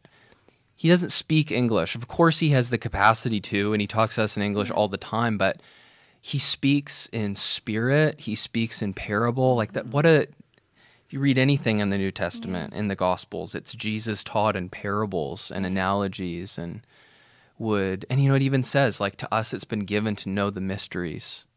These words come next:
Speaker 2: Right.
Speaker 1: of the kingdom of God." When the, when the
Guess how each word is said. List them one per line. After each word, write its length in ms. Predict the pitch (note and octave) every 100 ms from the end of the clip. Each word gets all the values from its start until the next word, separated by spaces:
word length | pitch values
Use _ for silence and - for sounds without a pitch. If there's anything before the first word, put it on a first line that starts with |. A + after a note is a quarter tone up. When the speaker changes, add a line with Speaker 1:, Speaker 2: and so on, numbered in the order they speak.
| _ _
Speaker 2:
Right. 240 | A3 G3 G#3+
Speaker 1:
of 140 | G#2+
the 60 | G#2
kingdom 320 | - G2 F#2+
of 140 | F2+ F2
God." 240 | F2 E2+ -
When 120 | A#2+
the, 140 | B2 C3 - A#2+ - -
when 260 | B2+ B2+
the 320 | A#2+ A2+ A2+